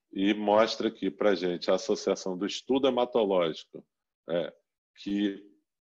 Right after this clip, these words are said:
descartou a presença de amiloidose do tipo A L, com uma cintilografia positiva, né, com a cintilografia positiva, então A é positivo,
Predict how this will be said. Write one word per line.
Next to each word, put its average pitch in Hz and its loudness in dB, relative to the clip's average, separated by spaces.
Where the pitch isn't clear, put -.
descartou 110 -2
a 95 0
presença 101 -2
de 98 -6
amiloidose 98 -2
do 92 -8
tipo - -10
A 90 -2
L, 78 -8
com 107 0
uma 104 0
cintilografia 98 -2
positiva, 104 0
né, 107 -8
com 90 -10
a 87 -6
cintilografia 87 -10
positiva, 92 -8
então 87 -6
A 120 2
é 90 0
positivo, 80 -4